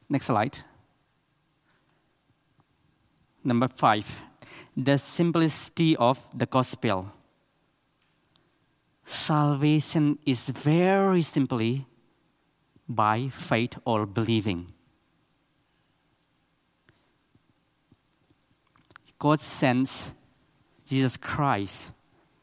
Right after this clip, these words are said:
because of his grace to us. And salvation is, if you believe or if you have faith, you'll be saved.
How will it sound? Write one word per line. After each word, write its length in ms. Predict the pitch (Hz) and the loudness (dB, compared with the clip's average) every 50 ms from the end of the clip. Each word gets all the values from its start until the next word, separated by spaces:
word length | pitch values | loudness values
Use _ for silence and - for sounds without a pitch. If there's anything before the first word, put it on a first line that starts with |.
| _ _ _ _ _ - | _ _ _ _ _ -6
because 340 | - 120 - - 139 131 120 | -6 -4 -2 0 0 0 0
of 140 | 123 117 - | 0 -4 -4
his 260 | - - 170 151 - | -2 -2 -2 -2 -2
grace 540 | - - - 131 117 107 110 - - - - | -4 -6 -2 -2 0 0 0 -2 -4 -6 -6
to 200 | - - - 117 | -8 -6 -2 0
us. 360 | 104 107 127 - - - - - _ _ _ _ _ _ _ _ _ _ _ _ _ _ _ _ _ _ _ _ _ _ _ _ _ _ _ _ _ _ _ _ _ _ _ _ _ _ _ | 2 2 2 0 -4 -8 -10 -12 _ _ _ _ _ _ _ _ _ _ _ _ _ _ _ _ _ _ _ _ _ _ _ _ _ _ _ _ _ _ _ _ _ _ _ _ _ _ _
And 300 | - 135 127 127 139 143 - | 0 0 2 2 0 -2 -4
salvation 680 | - - - 165 139 131 123 135 127 - - 143 127 - - | -6 0 2 4 4 4 4 2 0 2 0 -2 -2 0 0
is, 400 | 123 117 127 - - - - - _ _ _ _ _ _ _ _ _ _ _ - | 2 2 2 0 -2 -8 -12 -16 _ _ _ _ _ _ _ _ _ _ _ -2
if 200 | 147 139 143 135 | 0 0 0 0
you 200 | 143 123 127 127 | -2 -2 -2 0
believe 520 | 107 131 131 131 156 180 165 123 - - - - | 0 2 2 4 4 4 2 2 -2 -6 -8 -2
or 220 | - 127 123 127 - - - | 0 0 0 0 -2 -2 -2
if 240 | 156 143 123 110 131 | -2 -2 -2 0 0
you 100 | 139 139 | 0 0
have 180 | 135 135 113 | 0 -2 -4
faith, 640 | - - - - - 160 165 160 123 - - - - - _ _ _ _ _ _ _ _ _ _ _ _ _ _ _ _ _ _ _ _ _ _ _ _ _ _ _ _ _ _ _ _ _ _ _ _ _ _ _ _ _ _ _ _ _ _ _ _ _ _ _ _ _ _ _ _ - | -6 -10 -10 -2 2 2 4 2 2 -2 -6 -12 -14 -14 _ _ _ _ _ _ _ _ _ _ _ _ _ _ _ _ _ _ _ _ _ _ _ _ _ _ _ _ _ _ _ _ _ _ _ _ _ _ _ _ _ _ _ _ _ _ _ _ _ _ _ _ _ _ _ _ -6
you'll 160 | 127 120 113 | -4 -4 -2
be 100 | 107 113 | -2 -2
saved. 440 | - - 135 110 95 92 - - | -2 -2 -2 -2 -2 -4 -6 -12